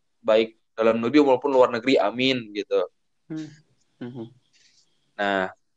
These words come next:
Speaker 1: si Egy tuh pengen yang, pengen yang ka-, apa sih namanya tuh go internasional gitu.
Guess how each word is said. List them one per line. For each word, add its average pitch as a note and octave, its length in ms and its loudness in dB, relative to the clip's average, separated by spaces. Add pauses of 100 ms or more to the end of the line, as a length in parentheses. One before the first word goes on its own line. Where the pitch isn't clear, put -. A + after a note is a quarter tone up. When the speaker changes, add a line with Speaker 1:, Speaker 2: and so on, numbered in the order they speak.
(100)
Speaker 1:
si - 160 -16
Egy A2+ 240 2
tuh D#3 140 2
pengen C3+ 340 2
yang, C3 460 0 (360)
pengen A#2+ 280 2
yang A#2+ 140 2 (180)
ka-, - 260 -4
apa C#3 220 6
sih F3+ 180 -2
namanya C3+ 400 2
tuh E3+ 220 6
go C#3 160 8
internasional C#3 640 2
gitu. F3+ 640 8